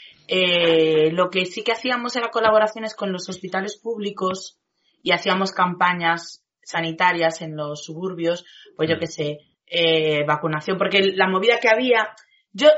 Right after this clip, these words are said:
Speaker 1: lo que más notaba era que como trabajamos todo con, con gente de castas intocables,
Speaker 2: Mm.
Speaker 1: mm, que tienen un grado de exclusión social ini-, inimaginable en un país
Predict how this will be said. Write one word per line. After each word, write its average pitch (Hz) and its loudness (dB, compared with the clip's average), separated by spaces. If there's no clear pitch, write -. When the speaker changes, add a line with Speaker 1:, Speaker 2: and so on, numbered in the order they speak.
Speaker 1:
lo 240 2
que 254 2
más 311 0
notaba 294 0
era 180 0
que 170 -6
como 175 -6
trabajamos 208 0
todo 254 -4
con, 220 -8
con 196 -2
gente 190 0
de 180 -2
castas 185 -4
intocables, 165 0
Speaker 2:
Mm. 98 -12
Speaker 1:
mm, - -12
que 190 -2
tienen 220 2
un 220 0
grado 208 4
de 202 2
exclusión 202 -4
social 185 0
ini-, 180 -4
inimaginable 180 0
en 165 -6
un 170 -8
país 165 -2